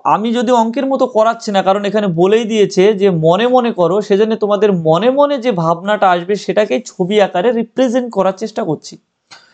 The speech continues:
তো একদম হুবহু দুটো ছবি করবে, কারণ দুটো গ্লাস একদম সেম, ঠিক আছে? আচ্ছা, প্রথম গ্লাসটাকে ভাগ করব কত? পাঁচ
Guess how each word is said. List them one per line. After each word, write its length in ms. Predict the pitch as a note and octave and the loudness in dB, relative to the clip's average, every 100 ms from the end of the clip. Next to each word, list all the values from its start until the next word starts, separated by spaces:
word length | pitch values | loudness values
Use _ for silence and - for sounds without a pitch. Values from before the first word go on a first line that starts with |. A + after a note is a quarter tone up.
| _ _ _ _ - | _ _ _ _ -8
তো 60 | - - | -8 -2
একদম 920 | - F#3+ A#3 A3+ A3 A3 D4 D4+ D4+ D4+ C#4+ G#3 _ _ - | 0 0 0 -8 -6 0 4 4 4 4 0 -8 _ _ -2
হুবহু 600 | F#3 E3+ G#3 C#4 D4 D4+ | 0 2 2 2 2 2
দুটো 220 | B3+ A#3+ A#3+ | 0 -2 0
ছবি 300 | G#3 F3+ F3+ | 0 0 0
করবে, 280 | E3+ D#3 | 0 2
কারণ 260 | F3 G3+ A3 | 0 0 0
দুটো 220 | A3 A#3+ | -2 -2
গ্লাস 240 | A3 A#3+ A3+ | 0 0 0
একদম 340 | A3+ G#3+ B3 | -4 -4 -4
সেম, 240 | A#3 A3+ A3+ - _ _ _ _ _ _ _ _ _ | -2 0 0 -4 _ _ _ _ _ _ _ _ _
ঠিক 140 | - E4 | -6 -2
আছে? 200 | F4+ G4+ G#4 _ _ _ _ _ | 0 -2 -4 _ _ _ _ _
আচ্ছা, 320 | - - - - E3 _ _ _ _ _ - | -6 -6 -8 -12 -12 _ _ _ _ _ -2
প্রথম 420 | D4 D4 E4+ D#4+ | -2 0 -2 0
গ্লাসটাকে 760 | A#3 A3 A3 A#3+ A#3 B3 C4 - | 2 0 -2 -6 -2 0 0 -4
ভাগ 300 | D#3 E3+ F3 | -4 -4 -4
করব 240 | - G#3 G3+ A3+ - _ - | -2 0 2 -2 -2 _ -4
কত? 200 | F#3+ G3 D4+ - _ | -2 -2 -4 -6 _
পাঁচ 280 | G3 G#3 | 0 2